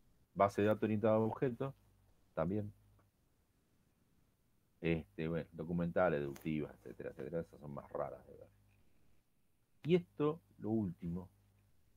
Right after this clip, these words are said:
este teorema de Cap es medio complejo de entender.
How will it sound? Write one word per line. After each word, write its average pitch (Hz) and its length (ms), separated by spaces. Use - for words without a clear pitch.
este 113 540
teorema 104 360
de 98 80
Cap 98 200
es 107 140
medio 127 220
complejo 98 400
de 67 60
entender. - 260